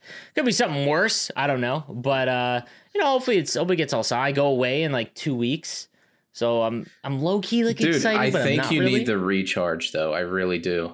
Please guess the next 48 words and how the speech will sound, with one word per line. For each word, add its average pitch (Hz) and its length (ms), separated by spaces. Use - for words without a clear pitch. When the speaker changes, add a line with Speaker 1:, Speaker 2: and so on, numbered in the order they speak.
Speaker 2:
Like, 95 140
I 98 100
think 135 220
you 127 60
Speaker 1:
I 135 80
Speaker 2:
need 135 200
the 143 100
recharge, 127 680
and 107 140
then, 104 160
like, 95 200
to 104 100
not 104 280
even, 101 260
like, 90 220
have, 104 340
uh, 87 300
Tyler 104 520
post 123 300
whatever 107 320
he 110 240
needs 101 280
to 107 40
do 101 240
for 104 280
you, 104 300
right? 95 380
Like, 92 180
have 98 200
stuff 98 320
ready. 98 420
And 104 140
I 92 140
think - 200
you 226 80
need 220 100
to 214 80
Speaker 1:
Yeah. - 40
Speaker 2:
get 101 120
away. 87 520
I 92 120
think 101 260
you 95 100
do. 90 240
Like, 87 240
it, 87 80
it 80 120
helps. 85 520